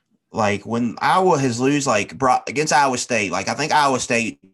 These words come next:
is a better football team than Iowa, but Brock Purdy turned into a pumpkin in the game, and they had a bunch of turnovers, and then they were down seventeen in a blink of an eye.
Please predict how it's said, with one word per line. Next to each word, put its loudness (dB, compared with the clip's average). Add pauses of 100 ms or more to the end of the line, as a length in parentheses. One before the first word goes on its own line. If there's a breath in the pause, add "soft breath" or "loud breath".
(140)
is -10
a -10
better -2
football -8
team -10
than -8
Iowa, -6
but -6
Brock 0
Purdy -2
turned -6
into -8
a -12
pumpkin -12 (680)
in -10
the -6
game, -8 (140)
and -12
they -4
had -6
a -12 (220)
bunch -2
of -16
turnovers, 0
and -10
then -8
they -4
were -6
down 0
seventeen -8 (400)
in -20
a -20
blink -10
of -8
an -6
eye. -6